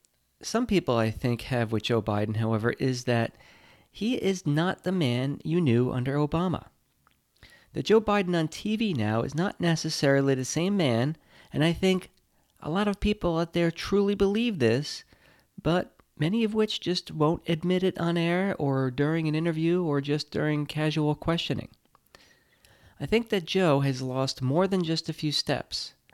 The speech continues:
I really think the power brokers behind the scenes are worried about this man being able to serve a four-year term. And if more than a few people are worried about this,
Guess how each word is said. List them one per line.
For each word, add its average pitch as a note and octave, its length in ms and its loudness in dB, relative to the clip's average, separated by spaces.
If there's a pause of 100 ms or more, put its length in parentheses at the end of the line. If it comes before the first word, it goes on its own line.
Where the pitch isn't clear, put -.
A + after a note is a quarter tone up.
(1160)
I D3 40 -2
really G#3 220 6
think G3 200 0
the D3 80 2
power G3 360 4
brokers E3 400 2
behind E3 440 0
the G3 60 0
scenes D#3 520 0 (100)
are D#3+ 220 2
worried E3+ 460 2
about D#3 280 2
this D#3+ 240 -2
man C#3+ 360 2
being E3+ 340 0
able D#3 280 2
to D#3+ 180 -4
serve C3+ 520 2 (100)
a D3 100 -2
four-year C#3 540 2
term. F3+ 400 2 (800)
And D#3+ 200 0
if D3 120 2
more C#3 320 4
than G3+ 140 2
a F#3+ 60 0
few F#3+ 200 0
people F3 400 0
are A#2 100 4
worried G3+ 340 2
about A#2+ 300 2
this, C#3 360 -2